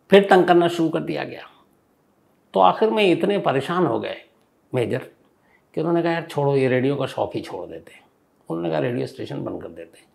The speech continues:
लेकिन अब लगातार इधर कई महीने तक वो इस सी पोर्ट पर गुजार चुके थे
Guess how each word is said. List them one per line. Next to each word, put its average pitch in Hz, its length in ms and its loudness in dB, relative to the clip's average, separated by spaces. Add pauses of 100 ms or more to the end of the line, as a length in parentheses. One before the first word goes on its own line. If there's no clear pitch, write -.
(1700)
लेकिन 180 220 8
अब 202 100 6
लगातार 190 480 8
इधर 202 300 4
कई 185 220 2
महीने 165 360 2
तक 175 220 -6
वो 160 180 2
इस 131 240 -4 (1600)
सी 180 240 0
पोर्ट 151 280 0
पर 156 100 2
गुजार 135 360 0
चुके - 200 -16
थे - 200 -20